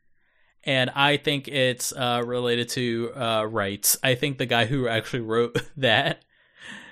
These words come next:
has, uh, been having it, maybe issues with Disney over rights. And, um, I, I, I'll, I just say that coming from the fact that we have so many uploads of, uh, like,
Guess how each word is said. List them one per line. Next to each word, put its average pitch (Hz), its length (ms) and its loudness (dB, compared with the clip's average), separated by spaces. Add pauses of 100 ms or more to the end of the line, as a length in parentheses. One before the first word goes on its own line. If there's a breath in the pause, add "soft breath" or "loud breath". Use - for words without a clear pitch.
(120)
has, 117 360 0
uh, 110 260 0
been 123 220 0
having 117 320 2
it, 123 160 -10
maybe 120 300 -2
issues 120 360 -2
with 107 140 -8
Disney 104 500 -6
over 113 260 -6
rights. 104 480 -4
And, 107 480 -6
um, 101 680 -4
I, 120 160 -4 (720)
I, 135 140 -2
I'll, 135 200 4
I 143 140 2
just 160 240 0
say 147 200 0
that 147 340 2 (420 soft breath)
coming 147 380 2
from 143 200 -2
the 131 100 2
fact 131 380 0
that 127 340 2 (720)
we 156 440 -2 (120)
have 135 720 -2 (180)
so 156 340 0
many 160 340 0
uploads 135 720 -4
of, 120 480 -2
uh, 110 480 2 (120)
like, 117 220 -4